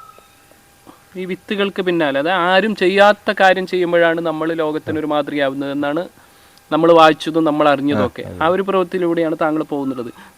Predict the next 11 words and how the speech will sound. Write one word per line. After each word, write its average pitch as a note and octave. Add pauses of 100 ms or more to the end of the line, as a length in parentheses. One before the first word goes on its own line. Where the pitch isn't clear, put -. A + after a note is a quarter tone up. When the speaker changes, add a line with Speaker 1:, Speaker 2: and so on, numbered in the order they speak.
Speaker 1:
വീട്ടിലെത്തുമ്പോൾ F#3+ (640)
ഒരുപാട് D#3+
പുരസ്കാരങ്ങൾ, D3
ഒരുപാട് C3+ (180)
അംഗീകാരങ്ങളൊക്കെ, C3+ (160)
അത് D#3
സൂക്ഷിക്കാൻ F#3
പോലും F#3 (500)
സ്ഥലമില്ല. D3+ (460)
പക്ഷെ D#3+
അപ്പോഴും F3